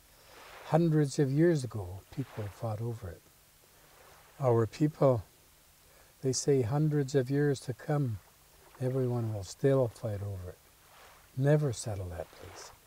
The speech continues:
Dead Man's Island always means a fight for someone.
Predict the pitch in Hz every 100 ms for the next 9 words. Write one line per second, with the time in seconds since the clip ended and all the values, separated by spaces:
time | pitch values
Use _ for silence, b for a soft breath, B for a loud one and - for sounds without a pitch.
0 | _ _ _ _ _ _ b b b b
1 | b _ - 131 123 127 123 120 127 120
2 | 117 104 95 - 113 120 123 120 107 123
3 | 117 113 101 95 - 120 107 - - 90
4 | - 98 87 78